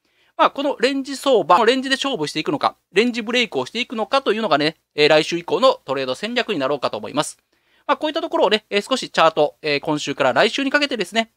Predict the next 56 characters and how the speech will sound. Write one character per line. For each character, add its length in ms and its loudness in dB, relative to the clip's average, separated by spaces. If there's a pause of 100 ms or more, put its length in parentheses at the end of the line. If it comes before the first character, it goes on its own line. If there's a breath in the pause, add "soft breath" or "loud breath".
(120)
え 140 0
ー、 20 -2
フ 140 2
ォ 20 -
ー 20 -4
カ 140 2
ス 100 -12
し 140 -8
ま 100 2
し 80 -10
て 220 0
戦 200 -4
略 200 -6
の 60 -6
方 160 4
を 120 0
見 80 -6
て 80 -6
い 60 -8
き 60 -20
た 80 -4
い 40 -6
と 80 -12
思 80 -12
い 60 -10
ま 100 0
す。 180 -12 (1400)
チ 80 2
ャ 40 6
ー 40 4
ト 100 -2
の 60 -2
方 220 2
ア 60 4
ッ 160 0
プ 80 -8
し 100 -8
ま 100 -2
し 60 -10
た 100 -4
が、 200 2 (160 soft breath)
ま 60 -6
あ、 20 -8
先 240 -4
ほ 100 -4
ど 100 -4
も 240 0
お 40 -2
話 420 0
し 40 -8
し 140 -8
ま 120 4
し 80 -16
た 120 2
通 280 -4
り、 200 -6